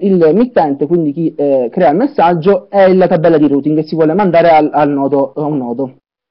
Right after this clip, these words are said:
La classe nodo invece possiede un nome che si, è il suo identificatore,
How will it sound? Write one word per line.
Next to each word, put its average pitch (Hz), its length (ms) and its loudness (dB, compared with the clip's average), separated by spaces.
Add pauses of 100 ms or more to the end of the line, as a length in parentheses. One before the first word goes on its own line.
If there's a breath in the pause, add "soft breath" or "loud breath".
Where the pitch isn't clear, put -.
(320)
La 165 140 -4
classe 240 260 -2
nodo 269 140 0
invece 190 240 -2
possiede 175 500 -2 (260 soft breath)
un 175 160 -2
nome 208 340 0
che 160 140 -2
si, 160 240 -8
è 160 160 0
il 156 100 0
suo 165 120 -4
identificatore, 139 760 -4